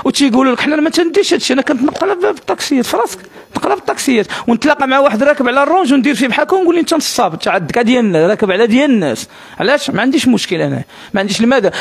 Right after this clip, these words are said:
لان الامام ورش كان رآسا، كان كيبيع الراس. امام ورش.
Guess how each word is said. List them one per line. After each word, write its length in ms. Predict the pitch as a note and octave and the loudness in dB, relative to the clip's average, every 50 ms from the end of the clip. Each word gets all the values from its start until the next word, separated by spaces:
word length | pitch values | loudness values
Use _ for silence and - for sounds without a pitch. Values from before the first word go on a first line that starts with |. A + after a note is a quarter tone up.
| - - - | -6 -4 0
لان 240 | G#3+ B3 B3 A#3+ B3+ | 0 0 2 2 0
الامام 460 | C4 C4+ C#4+ C4+ C#4 C#4 C#4 C4+ C#4+ | 0 0 0 0 2 2 2 2 2
ورش 400 | E4 F#4+ G4 E4+ - - - - - - - - - - | 4 2 2 2 -2 -6 -8 -10 -12 -18 -20 -14 -6 -2
كان 200 | C4 C4+ C4+ C4+ | 0 0 2 2
رآسا، 640 | C4+ C4+ C4 - - - D#4 D#4 D#4 - - C4 B3+ | 2 2 0 0 -2 0 2 2 2 2 2 0 0
كان 180 | A#3+ C4+ C4 A#3+ | 0 0 0 0
كيبيع 320 | - C4 B3 B3 A3 G#3 | 0 0 2 2 0 0
الراس. 560 | A3 A3 B3 C4+ A#3+ G3 E3 D#3+ - - - - A3 | 0 0 2 2 2 2 0 -4 -8 -14 -6 -2 0
امام 380 | A3+ A#3 A#3+ A#3 A3 G#3+ G3+ | 2 2 2 2 2 2 2
ورش. 280 | G#3 G3 E3+ D#3+ - - | 0 0 0 -2 -6 -12